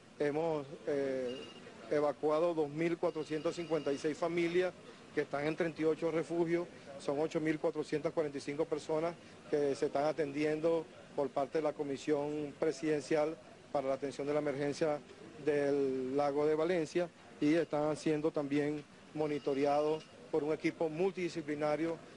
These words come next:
de tal manera que las personas que se encuentran en los refugios dignos puedan estar con todas las comodidades,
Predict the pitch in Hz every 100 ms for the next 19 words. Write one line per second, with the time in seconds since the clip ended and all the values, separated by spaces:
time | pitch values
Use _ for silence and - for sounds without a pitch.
0 | - 143 139 143 151 156 160 160 143 143
1 | 127 151 151 147 147 151 147 151 139 135
2 | 151 156 147 151 147 160 - - - 151
3 | 143 143 151 147 151 139 123 147 151 147
4 | 143 135 135 135 147